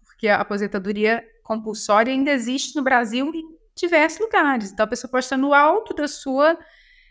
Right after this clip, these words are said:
seu desenvolvimento intelectual, da sua experiência, ela ser obrigada a se aposentar, porque naquele local a idade para aposentadoria é de sessenta anos ou é de sessenta e cinco anos.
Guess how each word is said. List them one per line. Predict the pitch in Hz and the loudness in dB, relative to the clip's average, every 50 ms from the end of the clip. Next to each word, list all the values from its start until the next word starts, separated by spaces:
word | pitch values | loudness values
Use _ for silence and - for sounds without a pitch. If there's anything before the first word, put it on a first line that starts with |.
| _ _ | _ _
seu | _ - 254 254 | _ 0 0 0
desenvolvimento | 226 247 254 269 240 233 254 269 269 349 | 2 2 0 0 0 0 0 -2 -2 -2
intelectual, | 339 320 302 277 277 277 - - 254 226 214 220 233 262 277 | 0 0 2 2 0 -2 -2 0 2 4 4 6 4 4 2
da | 240 247 | 0 -2
sua | 247 - - | -4 -4 -8
experiência, | 254 - - - 269 262 262 247 240 247 269 294 - - 294 | -10 -8 -4 -2 0 0 2 0 0 0 -2 -4 -2 0 0
ela | 277 269 285 | 2 2 0
ser | 277 - - 294 285 | -4 -4 -4 -2 -2
obrigada | 302 311 311 294 320 311 320 - - 240 226 226 226 254 269 262 302 339 370 - _ - | -2 -2 -4 -4 -6 -6 -4 -2 0 2 4 4 4 2 2 0 0 -2 -2 -4 _ -12
a | 262 | -12
se | 247 - - 247 | -10 -8 -8 -8
aposentar, | 247 - 233 240 214 233 226 233 226 - 208 208 226 269 269 _ _ _ _ _ _ _ _ _ _ _ _ _ _ | -6 -4 -4 -4 -4 -6 -12 -14 -12 -10 -8 -8 -8 -8 -10 _ _ _ _ _ _ _ _ _ _ _ _ _ _
porque | _ _ - 247 | _ _ 0 2
naquele | 233 247 240 240 - 254 226 233 233 | 2 2 0 0 2 2 2 2 2
local | 233 240 240 240 - - 226 214 226 233 262 269 - - | 0 -2 -2 -2 -2 0 2 2 2 2 0 -4 -6 -4
a | 240 254 | -2 -2
idade | 254 214 220 208 208 214 220 220 - - _ | 0 2 4 4 4 2 0 -2 -6 -10 _
para | - 233 | -8 -6
aposentadoria | 220 226 214 202 226 220 220 208 196 214 196 208 214 | -6 -6 -8 -8 -8 -6 -6 -4 -4 -4 -2 0 0
é | 214 | 0
de | 214 214 | -2 -4
sessenta | - 247 220 - 226 220 226 254 | -6 -6 -6 -4 -6 -4 0 2
anos | 240 202 196 202 196 196 | 2 2 2 2 0 -2
ou | 214 | -2
é | 196 196 | -2 -4
de | 196 | -6
sessenta | - 214 208 - _ - - | -12 -18 -20 -20 _ -18 -16
e | 208 214 | -14 -14
cinco | - - 208 196 202 214 | -16 -16 -18 -10 -6 -4
anos. | - - - - - - - - - | -4 -4 -6 -10 -18 -20 -20 -20 -20